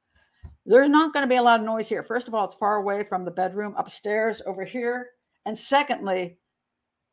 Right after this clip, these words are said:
by that time, when he's being stabbed to death on the floor, I'm,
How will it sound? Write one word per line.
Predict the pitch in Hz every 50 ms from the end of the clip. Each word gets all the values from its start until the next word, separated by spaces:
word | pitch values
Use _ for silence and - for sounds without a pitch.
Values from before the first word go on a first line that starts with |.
| _ _ _ _ _ _ _ 170
by | 190 202
that | 196 208 208 226 226 - -
time, | - 254 254 254 254 262 254 240 -
when | 208 208
he's | 214 208 202
being | - 226 202
stabbed | - - - 226 214 214 202
to | 190
death | 185 208 208 -
on | 196 185
the | 180 160
floor, | - - 208 202 196 180
I'm, | 175 196 196